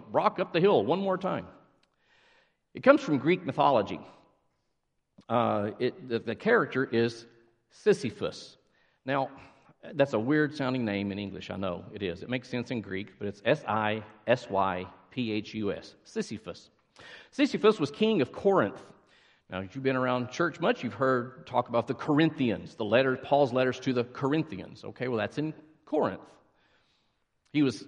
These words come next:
king of Corinth, and he, uh, he really emphasized, uh, uh, commerce and, uh, trade. They had ports 'cause it was a sea. There were seaports. And, uh, he also was very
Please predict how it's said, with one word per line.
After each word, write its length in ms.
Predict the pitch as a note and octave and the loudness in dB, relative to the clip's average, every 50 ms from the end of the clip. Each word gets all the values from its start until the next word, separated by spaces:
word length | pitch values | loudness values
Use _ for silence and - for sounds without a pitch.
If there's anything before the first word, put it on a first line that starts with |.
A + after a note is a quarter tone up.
| - - | -20 -16
king 320 | _ - A3 C4 C#4+ C4 D#3+ | _ -2 2 2 4 4 2
of 100 | - - | 2 4
Corinth, 380 | - G3+ G3+ G#3+ A3 G#3 G#3 | 4 6 6 6 4 4 4
and 100 | D#3 C#3 | 2 4
he, 300 | C#3 E3+ G#3 G#3 G3+ - - - - - - - | 4 2 2 0 -2 -4 -6 -12 -20 -20 -18 -8
uh, 380 | - C3 B2+ B2+ A#2 A#2 A2+ A2+ | -2 2 2 4 4 4 2 0
he 160 | C3 C#3 C#3 | 2 2 2
really 280 | C#3 D#3 D3 C3 A#2 D3+ | 2 2 2 2 2 0
emphasized, 640 | D#3 C#3+ B2 - - C3+ B2 A#2+ A2+ G#2+ - - | -2 -2 -4 0 2 2 4 4 2 2 -2 -4
uh, 440 | - A2+ G#2 G#2 G2+ G2+ G2+ G2+ G2+ - - | -2 0 0 0 0 -2 -4 -6 -10 -8 -4
uh, 300 | A2 G#2 G2 F#2+ F2+ F#2+ F2+ | -4 -2 -2 -2 -4 -6 -8
commerce 720 | - - F#3+ G3 G3 F#3 F#3 F#3 F3 - - - - - - - | -4 0 2 2 4 4 2 2 -2 -4 -12 -16 -18 -18 -12 -6
and, 480 | A#2+ A#2 A2+ A2 G#2 G#2 G#2+ A2 A2+ - | -2 -2 0 0 0 -2 -4 -6 -8 -6
uh, 140 | - G2+ G2 F#2 | -6 -6 -6 -6
trade. 640 | - - - D#3+ D#3+ E3 D#3+ D#3 D#3 D#3+ D3+ C3 C#3+ | -8 -2 2 4 4 4 4 4 2 2 0 -2 0
They 140 | C3+ A#2 A2+ | 2 2 2
had 180 | A2 G#2 - - | 2 0 -2 2
ports 300 | - F3 E3+ E3+ F3 - | 6 6 6 6 4 -2
'cause 160 | C3+ B2 C3 | -2 0 0
it 60 | B2 | 0
was 140 | G#2+ F#2+ G2+ | -2 -2 -8
a 60 | G2+ | -10
sea. 360 | - - - D#3+ D#3 D#3 D#3+ | -10 -6 -4 -2 -2 -2 -4
There 100 | C#3+ A2 | -6 -6
were 80 | G#2 G#2 | -6 -4
seaports. 580 | - E3 E3+ D#3 - - C#3+ C#3+ C3 - - - - - - - - _ - | -4 -4 -4 -4 -2 2 2 2 2 2 -4 -16 -18 -20 -20 -20 -20 _ -6
And, 420 | - A2+ A2+ A2+ A2+ A2 A2 G2+ - - | -2 0 2 2 2 0 -2 -4 -4 -2
uh, 220 | A2 G#2+ G#2 G#2+ | -2 -2 -2 -4
he 200 | G#2 G#2 A#2 A2+ | -4 -4 -4 -4
also 400 | - F#3+ B3 A#3+ - - A#2+ G#2 | 2 2 2 2 2 0 -2 -2
was 220 | G2 G#2 G#2+ G2 | 0 -2 -4 -4
very 520 | G2 G2 - - D#3 F3 D3+ C3 F#2+ D#2+ | -6 -12 -6 -2 -2 0 0 -2 -4 -6